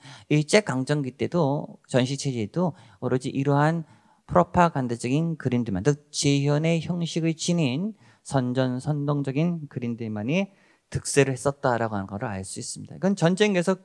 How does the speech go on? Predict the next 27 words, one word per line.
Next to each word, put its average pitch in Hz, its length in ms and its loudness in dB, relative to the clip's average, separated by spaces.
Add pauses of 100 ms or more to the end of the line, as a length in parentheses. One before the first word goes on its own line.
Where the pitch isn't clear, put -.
그 156 140 -4
당-, 170 220 0
그 170 140 -4
자리에서 170 280 2
마치 151 160 -4
스케치한 214 560 0
듯한 147 320 -4 (100)
순발력이 208 580 2
보이죠? 160 460 2
그렇죠? 170 380 -2 (460)
네, 123 160 -2
유화로 156 320 4
그려지기보다는 147 680 -2
그 196 220 2
자체에서 165 760 -2 (340)
그, 175 220 6
거기서 202 420 4
마치 170 180 -2
스케치한 190 560 0
현장감, 226 540 0 (380)
생생한 233 580 0 (520)
전시 175 380 0
체제의 190 760 4
그 165 120 0
전쟁의 165 680 0
현장에서 165 680 0
곧바로 196 880 4